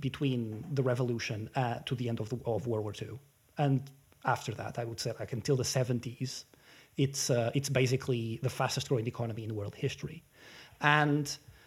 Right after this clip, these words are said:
a significant increase in the material conditions of the workers that is built on the back of these, uh, reforms that are done in socialism, invented in socialism, and capitalism merely appropriates them and applies them.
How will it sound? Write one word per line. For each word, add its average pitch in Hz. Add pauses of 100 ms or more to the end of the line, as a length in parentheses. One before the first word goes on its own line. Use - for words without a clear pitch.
(500)
a 151
significant 185
increase 156
in 151
the 143
material 135
conditions 123
of 104
the -
workers - (400)
that 151
is 135 (340)
built 156
on 143
the 127
back 135
of 113
these, 110
uh, 110
reforms 135
that 135
are 147
done 127
in 143
socialism, 127
invented 123
in 208
socialism, 127
and 160
capitalism 294
merely 254
appropriates 208
them 135
and 160
applies 180
them. -